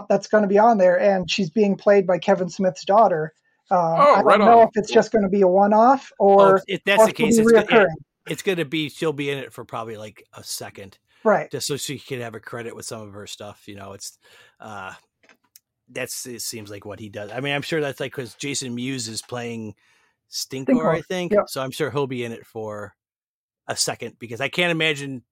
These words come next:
Speaker 3: Jason Mewes doing a voice other than his own for Stinkor. And that kinda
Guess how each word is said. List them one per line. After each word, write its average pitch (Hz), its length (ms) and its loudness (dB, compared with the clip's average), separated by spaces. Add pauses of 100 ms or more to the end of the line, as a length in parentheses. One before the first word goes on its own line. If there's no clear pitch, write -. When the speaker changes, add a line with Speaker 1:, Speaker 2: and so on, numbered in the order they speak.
(200)
Speaker 3:
Jason 139 380 -10
Mewes 127 380 -10 (800)
doing 135 280 -8
a 117 60 -8
voice 117 440 -8
other 117 200 -8
than 117 140 -8
his 113 160 -14
own 117 280 -10
for 113 100 -18
Stinkor. 104 680 -14 (880)
And 123 160 -12
that 123 140 -14
kinda 120 480 -12